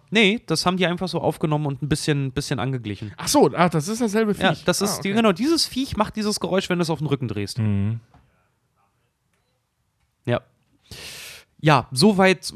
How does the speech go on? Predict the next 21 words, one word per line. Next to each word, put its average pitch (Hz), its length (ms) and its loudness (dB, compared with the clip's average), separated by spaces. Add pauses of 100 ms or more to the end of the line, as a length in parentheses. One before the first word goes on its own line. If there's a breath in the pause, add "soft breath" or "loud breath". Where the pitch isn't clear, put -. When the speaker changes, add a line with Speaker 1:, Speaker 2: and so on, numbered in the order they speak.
Speaker 1:
wirklich 175 340 -2
zum 151 180 -4
Film. 139 260 0
Also 123 200 -2
wie 151 60 -4
gesagt, 135 200 4
Speaker 2:
Also 131 40 6
falls 156 160 8
ihr 262 100 10
Speaker 1:
großartige 190 300 6
Leistung, 165 520 4
für 160 120 -4
einen 143 60 -2
Oscar 175 300 2
nominiert. 139 680 2 (280)
Speaker 2:
Ja. 113 140 -12 (500 loud breath)
Speaker 3:
Ich 190 160 4
hab - 140 0
gehört, 151 320 6
dass 139 120 4
das - 300 2